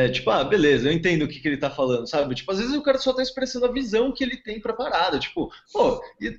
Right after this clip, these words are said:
e se que ele falar, se ele quiser falar, "Não, não, o que eu quero com o meu Oculus Rift é substituir as T Vs do mundo." Ué, tá bom, né? Tudo bem, é o que ele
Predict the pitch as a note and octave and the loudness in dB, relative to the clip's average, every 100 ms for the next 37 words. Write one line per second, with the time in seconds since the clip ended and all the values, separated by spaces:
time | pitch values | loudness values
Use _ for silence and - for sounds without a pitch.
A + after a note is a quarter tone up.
0 | - C#4 G#4 F#4+ D4+ C4 A#3 A3+ C#4 C4 | -10 -8 -4 -2 2 2 2 2 4 4
1 | D#3 D3 A3 B3 - F3+ E3 E3+ C#3+ C3 | 4 0 -4 -6 -4 0 0 0 0 0
2 | F3+ G#3+ E3+ D3+ C#3+ F#3 F3 - D#3+ F3+ | 0 0 2 0 -2 -4 -6 -4 0 0
3 | A3 A3 G3+ F3 E3+ E3 E3+ D#3 C#3 F3 | 0 -4 -10 -6 -4 -4 -2 -4 -2 -8
4 | - F#3+ F3+ F3 E3 - - E3+ E3 D#3+ | -6 -8 -8 -8 -8 -8 -6 -4 -4 -6
5 | D3+ C#3+ - C3+ A#2 - - - - - | -8 -6 -4 -4 -4 -6 -6 -6 -6 -16
6 | _ _ _ _ _ - - B2+ - - | _ _ _ _ _ -16 -8 -2 0 2
7 | E4+ D#3+ G3 - B2+ B2+ G4 E3 D3+ - | 2 2 2 0 -6 -6 -2 2 2 2
8 | - B2 | -2 -4